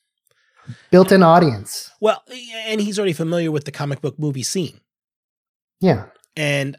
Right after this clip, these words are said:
Speaker 2: I don't know if he's familiar enough with the Suicide Squad stuff, which I hope he is. If not, I think he's reading a lot of comic books <laughs> right now to
Speaker 1: No,
Speaker 2: to
Speaker 1: I
Speaker 2: get
Speaker 1: think
Speaker 2: himself
Speaker 1: he's familiar, but I think that it kind of fits with Guardian Galaxy 'cause these are kind of misfits.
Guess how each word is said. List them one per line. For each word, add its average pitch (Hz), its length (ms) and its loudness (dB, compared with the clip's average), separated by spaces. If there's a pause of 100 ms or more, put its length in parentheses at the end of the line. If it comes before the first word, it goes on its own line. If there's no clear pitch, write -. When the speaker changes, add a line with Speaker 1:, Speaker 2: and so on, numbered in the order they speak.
Speaker 2:
I 147 80 -4
don't 208 160 -2
know 185 100 2
if 139 60 -2
he's 139 240 0
familiar 139 340 -2
enough 135 240 -4
with 127 120 -6
the 110 80 -10
Suicide 165 420 -2
Squad 107 300 -8
stuff, - 200 -8
which 139 140 -4
I 139 60 0
hope 170 220 0
he 131 180 -6
is. 220 380 -4 (260)
If 131 100 -10
not, 156 200 -2
I 139 80 -2
think 139 140 -6
he's 131 120 -6
reading 131 160 -4
a 120 60 -6
lot 120 120 -4
of 113 60 -10
comic 127 280 -6
books - 280 -4
<laughs> - 20 -10
right 135 140 -4
now 117 200 -6
to 117 240 -6 (560)
Speaker 1:
No, 240 200 4
Speaker 2:
to 165 60 4
Speaker 1:
I 160 140 6
Speaker 2:
get 220 80 0
Speaker 1:
think 247 140 2
Speaker 2:
himself 240 160 6
Speaker 1:
he's - 80 -8
familiar, 180 480 4
but 170 160 4
I 180 100 4
think 202 340 0
that - 400 2 (280)
it 160 140 -10
kind 190 260 -2
of 156 100 0
fits - 440 -4
with 156 120 -4
Guardian 160 360 2
Galaxy 170 440 -2
'cause 151 240 0
these 147 160 -4
are 147 80 -2
kind 147 200 -4
of 127 80 -2
misfits. 170 920 -4